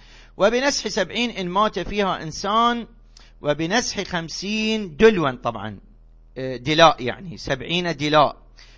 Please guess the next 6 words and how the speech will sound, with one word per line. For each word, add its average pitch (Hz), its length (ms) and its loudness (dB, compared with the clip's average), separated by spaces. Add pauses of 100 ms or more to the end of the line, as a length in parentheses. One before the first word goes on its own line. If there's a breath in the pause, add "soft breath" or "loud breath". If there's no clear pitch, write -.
(160 soft breath)
وكذلك 151 520 0
خمسين 156 600 -4
دلاء. 139 440 0 (500 loud breath)
"وبنسح 202 560 2
خمسين 226 680 0
دلاء 196 580 4